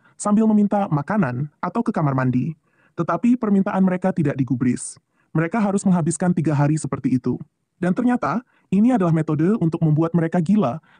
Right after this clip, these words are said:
dan membuat mereka lapar untuk ikut lari. Ketika malam Halloween akhirnya tiba,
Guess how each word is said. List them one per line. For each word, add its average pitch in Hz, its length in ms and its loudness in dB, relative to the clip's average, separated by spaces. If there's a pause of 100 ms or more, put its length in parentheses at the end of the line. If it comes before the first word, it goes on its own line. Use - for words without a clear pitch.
dan 247 160 2
membuat 175 320 2
mereka 160 320 0
lapar 160 640 -4
untuk 151 240 -2
ikut - 240 -2
lari. 123 400 -4 (200)
Ketika 233 320 -2
malam 214 240 2
Halloween 190 320 2
akhirnya 175 320 0
tiba, 147 400 -2